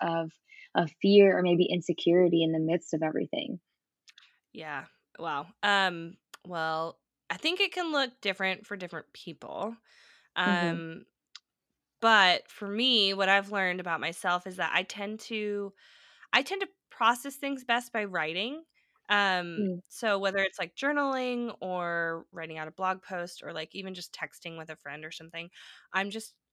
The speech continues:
Speaker 2: almost always better at expressing how I'm really feeling through words, uh, the written
Speaker 1: Yeah.
Speaker 2: word. Um, so I have found a great way to start to pull myself out of those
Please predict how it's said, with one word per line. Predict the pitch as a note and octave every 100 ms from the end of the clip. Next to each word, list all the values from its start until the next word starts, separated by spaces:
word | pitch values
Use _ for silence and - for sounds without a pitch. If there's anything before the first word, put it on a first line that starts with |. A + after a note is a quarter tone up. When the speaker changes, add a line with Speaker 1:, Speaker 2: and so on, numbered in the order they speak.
| -
Speaker 2:
almost | F3+ F#3+ G3 G3
always | F#3+ G3
better | G#3 G3+ G#3
at |
expressing | G#3 - F#3+ F3+ F#3+
how | F3+
I'm | E3+ E3+
really | E3+ F3
feeling | E3+ D#3+ E3+ F#3
through | - E3+ D#3+ D#3+ D#3 D#3 F3+ _
words, | E3 E3 G3+ D#4 - - - - - _ -
uh, | E3
the | F3
written | F#3+ F3
Speaker 1:
Yeah. |
Speaker 2:
word. | B3+ C#4 D#4 - - - - G#3+
Um, | G3+ F3+ E3 -
so | - A3 G3 - -
I | G3+
have | A#3+ B3+
found | - G#3+ G3+ F#3+ F#3+
a | F#3 -
great | F#3+ F#3+ -
way | G3
to | F3+
start | - - - D3+ F#3 - -
to | B3
pull | - B3
myself | A#3+ B3 B3 A#3+ B3
out | A#3+ A#3+
of | A#3 A#3
those | A#3+ A#3+